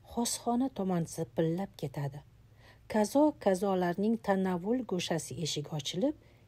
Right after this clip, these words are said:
ishboshi, haligi savlatdor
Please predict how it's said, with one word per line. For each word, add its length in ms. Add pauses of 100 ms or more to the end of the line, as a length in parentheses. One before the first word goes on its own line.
(180)
ishboshi, 680 (600)
haligi 420
savlatdor 800